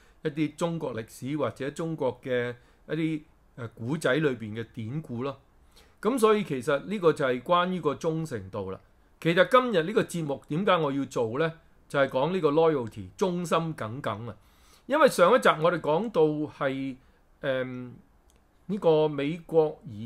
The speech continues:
家對，即係嗰度，誒，嗰個政策會唔會，即係譬如對中國嘅政策呢，會唔會係，即係好似譬如袁爸爸噉講，好似到，誒，呢個白宮啊，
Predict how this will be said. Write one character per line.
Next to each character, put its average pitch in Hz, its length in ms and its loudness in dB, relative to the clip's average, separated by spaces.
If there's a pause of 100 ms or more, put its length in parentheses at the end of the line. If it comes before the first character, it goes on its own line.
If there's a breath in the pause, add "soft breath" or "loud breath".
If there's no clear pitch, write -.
家 196 280 4
對， 143 260 -4 (420)
即 202 120 -4
係 170 60 -4
嗰 180 160 -2
度， 165 100 -4 (500)
誒， 127 300 -4 (160)
嗰 202 160 0
個 170 60 8
政 151 320 -4
策 139 260 0 (420 soft breath)
會 160 160 0
唔 113 240 -6
會， 151 320 -2
即 208 100 -4
係 175 100 4
譬 139 140 0
如 113 80 -2
對 143 220 2
中 190 180 -2
國 143 220 0
嘅 151 40 -4
政 143 180 -8
策 139 200 -2
呢， 175 160 -2 (580 soft breath)
會 160 140 0
唔 139 100 -4
會 143 220 -2
係， 135 380 -4
即 202 120 -4
係 135 440 0
好 135 160 -6
似 190 200 -4
譬 143 400 -4
如 117 120 0
袁 104 200 -8
爸 175 160 4
爸 170 200 6
噉 165 140 -4
講， 147 320 -2 (420 soft breath)
好 151 160 0
似 170 180 -4
到， 170 140 6
誒， 160 640 2
呢 202 80 -4
個 156 340 2
白 139 300 0
宮 190 240 0
啊， 127 140 -2